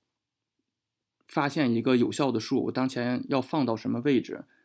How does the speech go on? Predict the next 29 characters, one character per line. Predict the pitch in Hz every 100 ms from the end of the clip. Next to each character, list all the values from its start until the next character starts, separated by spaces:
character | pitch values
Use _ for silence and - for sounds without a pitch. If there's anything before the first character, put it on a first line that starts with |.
| _
它 | -
当 | 165 165
前 | 151 156
指 | -
向 | - 147
的 | 127
这 | 123
个 | 117
位 | 120 110
置， | 95 -
这 | 139 120
个 |
数 | 120 120
等 | - -
于 |
是 | 113 117
一 |
个 | 113
空 | 110 - 147 139
的， | - - _ _ _ _ _ -
并 | 151
没 | 113
有 | 113 110
一 |
个 | 113
有 | 113
效 | - 110
的 | -
数。 | - - -